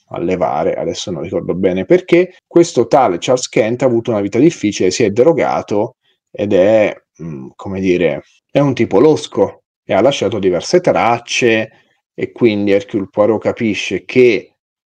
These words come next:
forse, eh, non lo so, Ackroyd avrebbe potuto scoprire questa verità e la governante o lo stesso ragazzo Charles Kent avrebbe, eh, potuto ucciderlo, oppure Charles Kent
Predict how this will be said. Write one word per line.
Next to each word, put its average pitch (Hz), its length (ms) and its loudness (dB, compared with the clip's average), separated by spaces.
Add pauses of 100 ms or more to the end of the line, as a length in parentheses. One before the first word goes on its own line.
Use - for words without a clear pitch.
forse, 98 920 -2
eh, 95 100 -8
non 82 640 -6
lo 65 60 -6
so, - 280 0 (300)
Ackroyd 92 800 0
avrebbe 95 1000 0 (160)
potuto 123 320 -4
scoprire 120 420 0
questa 85 320 -6
verità 123 720 0
e 107 320 -2
la 92 160 -2
governante 101 760 -6
o 131 120 4
lo 98 120 2
stesso - 420 0
ragazzo - 460 -2
Charles 135 340 -2
Kent 123 340 -6
avrebbe, 104 720 0
eh, - 160 -10
potuto - 280 -14
ucciderlo, 104 420 0
oppure 147 260 0
Charles 113 300 -4
Kent 214 680 0